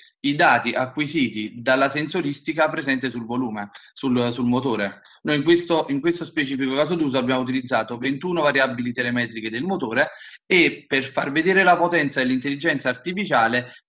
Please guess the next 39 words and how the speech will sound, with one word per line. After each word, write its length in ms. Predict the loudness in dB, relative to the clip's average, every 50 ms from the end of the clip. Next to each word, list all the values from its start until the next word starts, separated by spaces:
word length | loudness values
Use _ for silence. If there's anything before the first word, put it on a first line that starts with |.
| _ _
tre 220 | 0 0 2 2
variabili 720 | 4 4 4 4 6 4 2 2 2 -2 -4 -2 -2 0
non 200 | 0 0 -2 -2
sono 200 | -2 -2 0 2
definite, 680 | 2 0 0 -2 -4 -6 -6 -4 -4 -4 -4 -6 -10 _ -8
non 140 | -6 -6 -2
sono 180 | 0 2 2 2
metadatate, 720 | 2 4 2 4 2 2 0 2 0 0 0 0 -4 0
quindi 420 | 2 2 4 4 4 2 2 2
non 220 | 2 2 2 2 2
conosciamo 480 | 0 -2 -4 -2 0 2 2 2 2
il 80 | 0 0
valore 300 | 0 0 0 2 0 0
di 80 | 0 0
quelle 180 | -2 -2 -2
tre 180 | -2 -2 -2 -2
variabili, 600 | 0 -2 0 0 -2 -4 -4 -8 -10 -10 -10 -10 _ -18 -16 -6 0
a 140 | 0 0
dimostrazione 680 | 2 2 0 -2 -2 -4 -4 -6 -6 -2 -2 -2 0 0
del 160 | 0 -2 0
fatto 360 | -2 -2 -2 -2 -8 -10 -8
che 140 | -4 -4 -2
l'A 480 | 0 2 4 4 6 6 6 6 6
I, 320 | 4 2 -4 -8 -12 -18 _ _ _ _ 4
anche 380 | 4 6 6 6 4 2 0 0
se 140 | 2 2 2
non 220 | 2 2 0 0
conosce 840 | 2 2 2 2 2 -2 -2 -6 -8 -6 -4 -4 -4 -6 -10 -18 _ _ -6
il, 400 | 0 2 2 4 4 4 4 4
ehm, 420 | 4 4 4 4 2 -2 -2 -8 -10
diciamo, 580 | -6 -4 -4 0 2 2 2 2 0 -2 -2 -2 -2
no, 240 | -2 0 0 -2 -2
che 100 | -2 -4
non 140 | -4 -2
conosce 420 | -2 -2 0 -2 -2 -4 -4 -6 -6
il, 320 | -6 -4 -6 -8 -8 -8 -6 -4 -2 2
la, 300 | 2 2 2 2 -2 -4
il 200 | -4 -4 -6 -4
valore, 480 | -2 0 0 2 2 2 2 0 -2